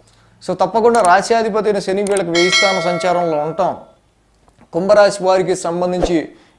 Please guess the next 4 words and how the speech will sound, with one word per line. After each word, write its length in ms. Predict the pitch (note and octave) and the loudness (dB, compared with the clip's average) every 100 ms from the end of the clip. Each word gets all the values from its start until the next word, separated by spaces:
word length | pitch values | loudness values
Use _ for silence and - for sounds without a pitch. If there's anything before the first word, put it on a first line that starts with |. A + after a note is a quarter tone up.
| - | -4
ఏదైనా 320 | D#3+ F#3 F#3+ | -2 0 -2
దూర 300 | C3+ C#3+ F#3 | -2 0 0
ప్రదేశాలకి, 960 | G3 F#3+ F#3 F#3+ F#3 F#3 F3 F3 D3 - _ _ - | 0 -2 -2 -2 0 -2 -2 -4 -4 -10 _ _ -16
ఆ, 680 | - D3 - D3+ D3+ D3 | -10 -10 -10 -10 -6 -6